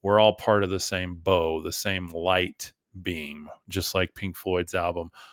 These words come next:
where the white light comes in, or the pure light, not white light, but the pure light comes in, and then it splits into all the different colors, right? It's beautiful. So that's, that's how I view it. So this channel is for everybody, not Christian,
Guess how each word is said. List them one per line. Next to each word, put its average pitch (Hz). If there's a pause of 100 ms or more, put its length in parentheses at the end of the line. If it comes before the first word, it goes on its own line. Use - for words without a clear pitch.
(160)
where 90
the 82
white 87
light 90
comes 90
in, 87
or 85
the 82
pure 92 (400)
light, 87
not 87
white 90
light, 85
but 90
the -
pure 98
light 90
comes 92
in, 87
and 87
then 85
it -
splits -
into 90
all 90
the 92
different 87
colors, 80
right? 82
It's -
beautiful. 107
So 76 (420)
that's, 131
that's 139
how 117
I 82
view 76
it. -
So 80 (480)
this 113
channel 113
is 110
for -
everybody, 90 (100)
not 98
Christian, 87